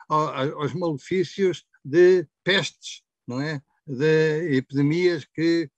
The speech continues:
Lisboa tinha condições físicas pela sua localização, instalação,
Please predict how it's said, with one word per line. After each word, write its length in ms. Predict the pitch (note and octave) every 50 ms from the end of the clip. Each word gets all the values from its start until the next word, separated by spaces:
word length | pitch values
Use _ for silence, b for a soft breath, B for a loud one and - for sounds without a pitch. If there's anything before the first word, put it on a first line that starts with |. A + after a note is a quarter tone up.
| _ -
Lisboa 300 | C3+ A#2 C3 D#3 E3 C#3+
tinha 200 | - D#3+ D#3+ C3
condições 500 | - D#3 D3 C#3 - - D#3 C3+ A#2+ -
físicas 580 | - - F3+ F#3+ E3+ C#3+ C#3+ C3 - C3 A2+ -
pela 140 | - C3 A2
sua 240 | - - - C3 A2+
localização, 800 | A#2 A#2 - - A2+ A2+ G#2 B2+ C3+ A#2+ _ - D#3 D#3 D3 B2
instalação, 680 | - - - A2 G#2+ A#2 A2 - - C3+ C3+ C#3 C3+